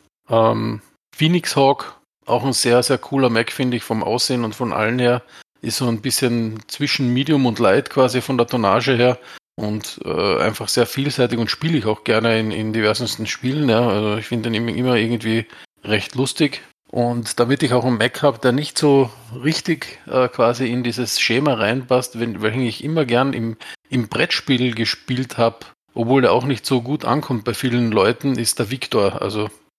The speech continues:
ähm, den fand ich auf, einfach irgendwie immer sehr, sehr gelungen. Und welcher, wenn's jetzt nicht ums Aussehen, sondern auch um die Vielseitigkeit hergeht, ähm, sowohl auf Clan als auch auf, auf, äh,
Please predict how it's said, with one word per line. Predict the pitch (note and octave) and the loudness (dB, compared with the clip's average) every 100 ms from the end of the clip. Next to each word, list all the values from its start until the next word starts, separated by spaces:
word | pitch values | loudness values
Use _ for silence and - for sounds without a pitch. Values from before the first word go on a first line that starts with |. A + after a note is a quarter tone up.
| _ - | _ 0
ähm, | A2+ G#2+ G#2+ G#2 - _ _ - | 2 2 -2 -6 -12 _ _ -8
den | A2 | -4
fand | A2 A#2 | 0 0
ich | A#2 A2+ | 2 2
auf, | A#2 - - | 2 -2 0
einfach | A#2 A2 A#2+ A#2 | 0 0 -2 -2
irgendwie | A2+ B2 G#2+ A#2 | -2 -2 0 -2
immer | A#2 A#2 G#2+ - _ _ _ - | 2 2 0 -4 _ _ _ -4
sehr, | A#2+ A2 | 0 0
sehr | A#2+ | 0
gelungen. | A2 G#2+ G#2+ G#2 - - - - | 0 -2 -4 -6 -10 -18 -20 -8
Und | C3 A#2 | -6 -2
welcher, | C3 C3 C3 B2 A#2 - A2 | 0 2 4 4 4 2 -2
wenn's | B2 | -2
jetzt | B2 A2 | -2 -2
nicht | D3 D#3+ C#3 | -2 -2 -4
ums | A2+ | -2
Aussehen, | - C#3 G3+ - C#3+ B2+ | -2 0 0 2 2 0
sondern | B2 B2 A#2+ | -2 -2 0
auch | A2+ A#2 | 0 0
um | B2+ | -2
die | A#2 | -4
Vielseitigkeit | - F3 G#3+ C3+ A#2+ A2+ - A#2 A#2 - | -4 -2 0 0 0 -2 -2 0 0 0
hergeht, | A#2+ A#2+ A#2 A#2 D3+ - - - - - _ _ | 2 2 0 -2 -2 -2 -12 -18 -20 -20 _ _
ähm, | A#2 A#2+ A#2 A#2+ A#2 A2+ - _ _ - | 2 4 4 2 -2 -6 -12 _ _ -12
sowohl | - B2 A#2+ C#3+ | -6 -2 0 4
auf | C3 - | 2 0
Clan | - G2+ A#2+ C#3+ | -2 2 2 2
als | A#2+ B2 | -2 -2
auch | A#2 | 0
auf, | A#2 A2+ - | 0 0 -2
auf, | A#2 A2 - - _ _ | -2 -2 -4 -18 _ _
äh, | A2+ A#2 A#2 A2+ A#2 A#2 | -4 0 2 0 -2 -6